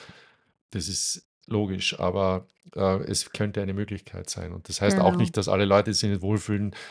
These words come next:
Speaker 1: trans, äh, das ausprobieren sollen. Nein, es ist entweder, manche wollen das vielleicht, manche wollen's nicht.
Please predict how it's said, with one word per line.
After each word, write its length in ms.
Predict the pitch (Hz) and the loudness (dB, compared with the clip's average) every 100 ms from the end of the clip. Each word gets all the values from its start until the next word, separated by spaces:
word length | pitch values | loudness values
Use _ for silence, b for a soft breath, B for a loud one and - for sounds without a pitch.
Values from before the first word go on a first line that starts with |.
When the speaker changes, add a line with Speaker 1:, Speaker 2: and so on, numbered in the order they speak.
| B _ | B _
Speaker 1:
trans, 640 | 101 104 113 - - - | 4 4 6 4 2 0
äh, 260 | - - 104 | -2 0 0
das 200 | - 107 | 0 -2
ausprobieren 600 | - 110 - 117 107 107 | 6 4 6 0 2 0
sollen. 340 | 95 107 104 104 | 0 0 0 2
Nein, 320 | 101 110 104 | 2 2 0
es 380 | - - - - | -4 -4 -4 -6
ist 80 | |
entweder, 460 | - 110 104 110 117 | -4 -4 0 -2 0
manche 360 | 110 107 95 101 107 | 0 0 0 -4 -6
wollen 320 | - 110 113 | -2 4 6
das 120 | 120 107 | 4 2
vielleicht, 260 | 113 104 | 2 2
manche 260 | 107 104 98 | 2 0 0
wollen's 300 | 107 104 - | -2 -2 -4
nicht. 300 | 123 - | -6 -8